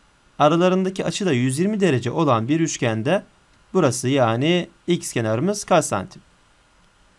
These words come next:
Kosinüs teoremini uygularsak x kare eşittir dördün karesi, altının karesi, eksi iki çarpı dört çarpı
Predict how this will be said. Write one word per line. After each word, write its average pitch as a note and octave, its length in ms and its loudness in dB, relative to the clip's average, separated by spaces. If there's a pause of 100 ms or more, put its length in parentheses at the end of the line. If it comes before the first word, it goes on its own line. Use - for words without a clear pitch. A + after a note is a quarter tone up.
Kosinüs G#3 400 -2
teoremini E3 380 2
uygularsak E3 760 2
x F3 280 -4
kare B2 280 -2
eşittir C3+ 580 -4 (280)
dördün C#3+ 420 2
karesi, B2+ 720 -2 (360)
altının C3+ 540 0
karesi, D#3+ 600 -4 (500)
eksi F3 380 -4
iki G3+ 320 -8
çarpı A2 500 2
dört F3 240 0
çarpı G#2 420 -2